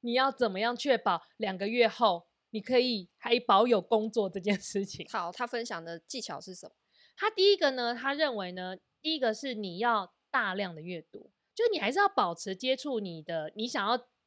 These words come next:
Speaker 1: 接触的产业。
Speaker 2: 嗯哼。
Speaker 1: 然后他给的一个建议是，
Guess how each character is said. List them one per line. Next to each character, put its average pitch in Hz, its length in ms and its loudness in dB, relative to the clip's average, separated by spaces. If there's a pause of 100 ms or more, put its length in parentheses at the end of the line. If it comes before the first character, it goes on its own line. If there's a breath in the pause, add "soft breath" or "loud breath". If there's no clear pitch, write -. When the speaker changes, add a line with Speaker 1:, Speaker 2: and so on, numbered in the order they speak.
Speaker 1:
接 247 180 4
触 240 180 -2
的 180 140 -4
产 151 300 -12
业。 165 280 -12 (120)
Speaker 2:
嗯 220 120 -12
哼。 226 280 -12
Speaker 1:
然 214 180 -2
后 320 240 4 (160 loud breath)
他 - 160 -4
给 226 160 2
的 202 80 2
一 - 20 -2
个 247 100 2
建 285 280 -6
议 277 160 -6
是， 226 400 -6